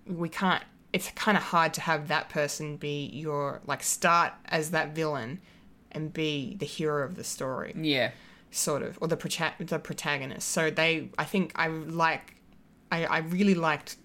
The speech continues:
Speaker 1: the fact that they kind of broke him down at the start and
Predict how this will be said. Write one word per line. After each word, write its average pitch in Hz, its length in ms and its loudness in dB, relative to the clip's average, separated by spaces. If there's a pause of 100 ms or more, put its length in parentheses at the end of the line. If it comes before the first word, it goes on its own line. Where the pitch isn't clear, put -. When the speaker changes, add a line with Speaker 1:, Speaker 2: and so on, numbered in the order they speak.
Speaker 1:
the - 100 -4
fact 151 260 -4
that - 140 -10
they 151 160 -2
kind 151 220 -4
of 143 100 -10
broke 151 240 -4
him 151 100 -6
down 139 220 -4
at - 80 -10
the - 60 -14
start 139 440 -4 (100)
and 139 280 -8